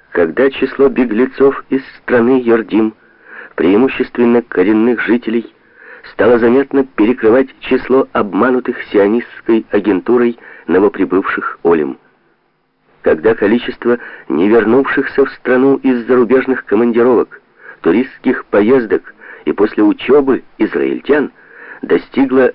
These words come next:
в этом маленьком государстве тридцати семи тысяч человек в год. В тысяча девятьсот восемьдесят четвертом году эта цифра возросла.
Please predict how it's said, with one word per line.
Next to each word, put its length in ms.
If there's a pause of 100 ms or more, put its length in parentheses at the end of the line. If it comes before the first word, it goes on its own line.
в 80
этом 260
маленьком 640
государстве 800 (680)
тридцати 880
семи 340 (160)
тысяч 600
человек 540
в 120
год. 320 (1300)
В 100
тысяча 400
девятьсот 420
восемьдесят 540
четвертом 480
году 280 (440)
эта 180
цифра 420
возросла. 640